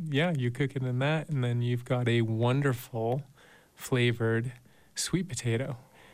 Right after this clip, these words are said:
that is seasoned with sage, little salt and pepper, light, easy.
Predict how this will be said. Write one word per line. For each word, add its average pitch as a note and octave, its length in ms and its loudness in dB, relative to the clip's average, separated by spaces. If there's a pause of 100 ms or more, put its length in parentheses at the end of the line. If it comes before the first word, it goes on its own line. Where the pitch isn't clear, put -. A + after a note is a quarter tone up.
(220)
that B2 200 4
is A#2 280 2
seasoned B2 420 0
with A#2 220 0
sage, A#2+ 680 0 (400)
little B2 200 -2
salt B2+ 300 0
and C3+ 100 -2
pepper, D3 480 -2 (160)
light, B2+ 320 2 (100)
easy. C#3 540 0